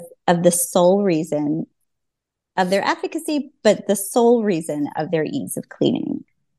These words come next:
Because I think you're right. And we've all been there. We've all been like, "Oh, I think I cleaned pretty well." And then you pull out the humidifier from last season and you're like, "Oh, that's disgusting." And, like, how much do you do?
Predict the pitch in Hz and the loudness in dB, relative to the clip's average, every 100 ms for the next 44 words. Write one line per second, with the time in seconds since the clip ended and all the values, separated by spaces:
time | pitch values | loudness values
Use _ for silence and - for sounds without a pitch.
0 | - 254 262 254 269 269 311 370 330 226 | 2 6 6 6 6 6 4 4 2 2
1 | 220 - 240 269 233 339 269 180 233 151 | 2 4 2 4 4 2 2 -2 -2 -4
2 | 170 190 180 214 226 202 185 233 370 415 | -8 -6 -4 -4 -4 -8 -8 -4 -2 0
3 | 302 330 339 480 - 254 226 - 220 226 | 0 -2 -4 -4 0 0 2 0 0 2
4 | 220 208 196 208 - 214 226 226 196 190 | 2 0 0 -4 0 0 0 -2 -6 -6
5 | 180 202 202 180 165 185 180 175 170 180 | 0 0 2 0 0 -2 -4 -2 -4 -4
6 | 214 202 185 170 170 165 175 - - 277 | -2 0 0 0 0 0 0 -2 0 4
7 | 302 214 208 202 - 196 - 233 254 - | 6 6 4 2 -8 -14 -6 -6 -4 -2
8 | 190 185 180 165 160 - 175 180 196 - | -2 0 -2 -6 -6 -4 -2 0 -2 -4
9 | 220 202 208 208 | -2 0 2 0